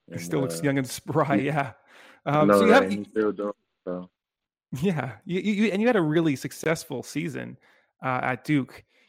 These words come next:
Speaker 1: You declare for the draft. We know what happened after the draft. We don't have to rehash that. Didn't get picked, but you go on to the summer league in Houston. Eventually, you get picked up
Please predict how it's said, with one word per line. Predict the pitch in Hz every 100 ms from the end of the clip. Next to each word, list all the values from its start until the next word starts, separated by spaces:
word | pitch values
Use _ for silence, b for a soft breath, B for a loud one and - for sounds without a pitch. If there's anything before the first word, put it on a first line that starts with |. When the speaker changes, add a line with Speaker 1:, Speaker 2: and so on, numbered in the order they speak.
| _
Speaker 1:
You | 143
declare | 131 165 165
for | 160
the | 139
draft. | 139 113 -
We | 139
know | 143 139
what | 143
happened | 131 123 123 127 -
after | 123 120
the | 127
draft. | 131 123 123 -
We |
don't | 131 127
have | 123 -
to |
rehash | 127 123 127 120
that. | - 123 123 - b b b 127
Didn't | 139 135
get | 135 131
picked, | - 135 113 -
but | 139 123 _ _ _ _ -
you | 147
go | 160 165
on | 165 156
to |
the | 143
summer | - 151 139
league | 123 117 - _ _
in | 139 127
Houston. | 123 139 - 117 151 -
Eventually, | 127 151 160 -
you | 147
get | 135 -
picked | 170 -
up | 143 127